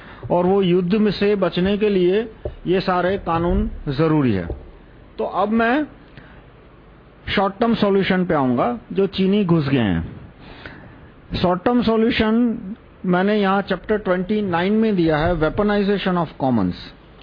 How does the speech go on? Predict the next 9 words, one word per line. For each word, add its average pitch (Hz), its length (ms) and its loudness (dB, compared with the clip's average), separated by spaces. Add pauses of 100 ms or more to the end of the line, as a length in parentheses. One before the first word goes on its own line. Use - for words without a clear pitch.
(1000)
राहुल 151 320 0
मेहता 185 320 0
डॉट 180 260 -2
कॉम 170 240 -4
स्लैश 170 400 -6 (320)
थ्री 160 180 -2
ज़ीरो 175 220 0
वन 165 220 0
डॉट 165 180 0